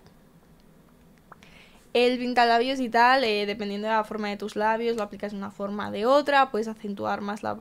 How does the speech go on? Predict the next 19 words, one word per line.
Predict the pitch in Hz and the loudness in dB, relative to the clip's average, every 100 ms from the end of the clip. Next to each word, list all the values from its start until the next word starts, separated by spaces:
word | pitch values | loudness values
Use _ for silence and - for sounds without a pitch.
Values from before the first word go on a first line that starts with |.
| - | -8
las | 190 202 - | -6 -6 -8
comisuras | 202 208 220 294 302 302 302 - | -8 -8 -6 -4 0 0 0 -4
o | - 240 247 | -2 0 0
la | - 208 | -2 -4
línea | 208 214 208 | -6 -10 -10
central, | 208 254 285 254 | -6 0 2 0
yo | 220 | -4
sobre | 208 202 | -6 -6
todo | 202 | -6
la | 202 196 | -6 -8
línea | 196 208 | -8 -10
central | 202 214 269 269 | -8 -2 0 0
porque | 220 190 | -6 -8
son | - 185 196 | -10 -10 -10
bastante | 196 - 190 | -10 -10 -10
pequeñitos, | 190 208 269 302 311 311 | -8 -4 -4 -4 -4 -6
¿no? | 269 - - - - - - - - _ - - _ _ - - _ - | -10 -12 -18 -20 -20 -20 -18 -20 -20 _ -20 -20 _ _ -20 -20 _ -10
Tamaño | 214 208 208 226 | -6 -4 -4 -4
estándar, | 226 294 294 294 | 0 2 4 2